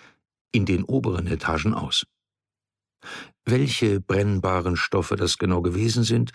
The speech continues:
darüber schweigt sich das Greifswalder Tageblatt vornehm aus. Als die ersten Löschzüge der Feuerwehr über den Marktplatz heranfahren, steht der hintere Gebäudeteil bereits in Flammen. Dutzende Feuerwehrmänner spritzen aus acht Schläuchen ohne Unterlass Wasser auf das brennende Haus.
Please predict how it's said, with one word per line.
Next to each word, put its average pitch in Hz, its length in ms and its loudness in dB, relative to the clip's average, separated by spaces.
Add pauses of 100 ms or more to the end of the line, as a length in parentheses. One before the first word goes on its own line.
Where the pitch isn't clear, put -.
(360)
darüber 80 440 0
schweigt 90 340 0
sich - 240 -2
das - 240 -4
Greifswalder 87 680 0
Tageblatt 87 540 -2
vornehm 87 400 0
aus. 123 340 0 (760)
Als 117 140 -4
die - 120 0
ersten - 260 0
Löschzüge 123 680 -2
der 113 140 0
Feuerwehr 123 600 0
über 110 160 -2
den 90 160 2
Marktplatz 107 500 -2
heranfahren, 98 680 -2
steht - 320 -2
der 92 100 2
hintere 117 540 -2
Gebäudeteil 92 640 -2
bereits - 340 -2
in 113 140 0
Flammen. - 380 -4 (840)
Dutzende - 640 0
Feuerwehrmänner 85 880 0
spritzen - 560 -2
aus - 340 0
acht - 340 -4
Schläuchen 101 640 0
ohne 107 400 2
Unterlass 92 720 0
Wasser 90 460 0
auf - 120 -4
das - 180 -2
brennende 85 440 -2
Haus. 98 260 0